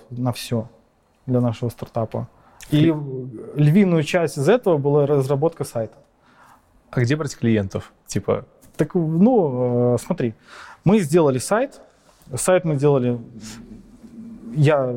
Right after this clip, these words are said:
Speaker 1: курировал вопрос, достаточно скрупу-, ску-, скрупулёзно ко всему относился с, э, а, господи, с удалёнщиком, как это, с фрилансером.
Speaker 2: С фрилансером. Это какой год был?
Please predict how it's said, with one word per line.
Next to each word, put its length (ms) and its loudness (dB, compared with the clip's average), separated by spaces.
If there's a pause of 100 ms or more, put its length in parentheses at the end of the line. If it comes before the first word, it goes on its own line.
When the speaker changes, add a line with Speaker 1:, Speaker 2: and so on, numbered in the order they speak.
(240)
Speaker 1:
курировал 380 2
вопрос, 340 0
достаточно 340 -2
скрупу-, 500 -2
ску-, 400 -2
скрупулёзно 680 0
ко 100 -12
всему 260 -2
относился 600 0
с, 240 -10
э, 640 0 (2000)
а, 300 0 (140)
господи, 480 -4 (680)
с 160 -10
удалёнщиком, 600 -2
как 200 -8
это, 260 -10 (180)
с 140 -6
фрилансером. 560 -2
Speaker 2:
С 120 -14
фрилансером. 480 -4 (840)
Это 160 0
какой 260 0
год 140 2
был? 240 -8